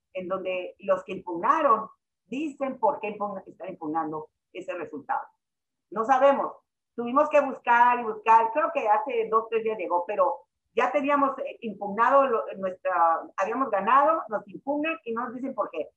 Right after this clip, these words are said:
Entonces tenemos que estar checando los estrados. Un día sí, el otro también, un día sí, el otro también. Un día, ah, terrible, te, te lo hacen difícil. Y mientras no haya acceso a la justicia,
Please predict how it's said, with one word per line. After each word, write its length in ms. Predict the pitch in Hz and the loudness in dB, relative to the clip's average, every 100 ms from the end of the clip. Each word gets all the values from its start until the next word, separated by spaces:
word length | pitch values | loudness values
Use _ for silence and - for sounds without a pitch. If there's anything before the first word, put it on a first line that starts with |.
| _ _ | _ _
Entonces 300 | 226 285 - | -2 -2 -4
tenemos 260 | 233 269 | -2 -2
que 80 | 269 | -4
estar 360 | 269 247 254 - - _ _ | -2 4 4 2 -10 _ _
checando 420 | 233 226 240 269 | -8 -4 -2 0
los 180 | 262 226 | -2 -4
estrados. 680 | 196 - 214 226 185 143 - _ _ | -10 0 6 6 4 0 -8 _ _
Un 140 | 226 233 | -10 -4
día 160 | 240 | -4
sí, 260 | - 247 262 | -4 -4 -4
el 100 | 233 | 0
otro 200 | 226 240 | -2 -2
también, 340 | - 214 233 | -6 -2 -2
un 100 | 226 | 0
día 160 | 220 208 | -2 -2
sí, 140 | 226 | -2
el 60 | 233 | -4
otro 180 | 220 220 | -4 -4
también. 320 | 175 180 220 | -4 -2 -2
Un 40 | 220 | -2
día, 100 | 220 - | -6 -6
ah, 140 | 220 - - | -10 -10 -12
terrible, 540 | 214 220 277 214 180 | -10 -8 -8 -8 -10
te, 100 | 185 - | -10 -10
te 100 | 208 | -2
lo 80 | 226 | 0
hacen 300 | 302 285 254 | 2 -2 -2
difícil. 580 | 226 - 208 165 147 - _ _ _ _ | -8 -8 -10 -10 -12 -12 _ _ _ _
Y 140 | 240 | -6
mientras 440 | 233 247 226 240 269 | -4 -4 -4 -2 0
no 340 | 339 330 320 - | 2 2 2 4
haya 400 | 262 240 208 180 | 2 4 4 4
acceso 640 | - 220 196 165 156 - _ | 2 -4 -4 -2 -2 -4 _
a 120 | 165 | 0
la 100 | 160 | 0
justicia, 640 | - - 208 208 208 208 | -4 -12 -20 -16 -12 -12